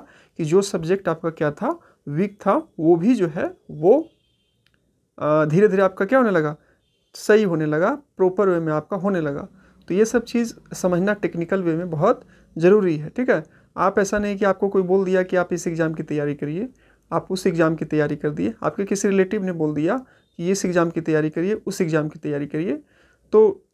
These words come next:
अ, ठीक है, उनकी, अ, बातों को सुनना चाहिए, लेकिन उन,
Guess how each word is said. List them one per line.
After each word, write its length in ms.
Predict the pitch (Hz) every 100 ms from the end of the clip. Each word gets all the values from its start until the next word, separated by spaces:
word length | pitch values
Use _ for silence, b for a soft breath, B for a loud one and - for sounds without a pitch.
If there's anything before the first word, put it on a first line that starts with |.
| -
अ, 80 | 175
ठीक 400 | - - 294 254
है, 80 | 294
उनकी, 520 | 480 190 190 220 180
अ, 160 | 175
बातों 320 | 165 170 175 202
को 100 | 185
सुनना 300 | - 190 180
चाहिए, 340 | 156 160 294 -
लेकिन 400 | 170 185 185 359 392 b b b b -
उन, 120 | 165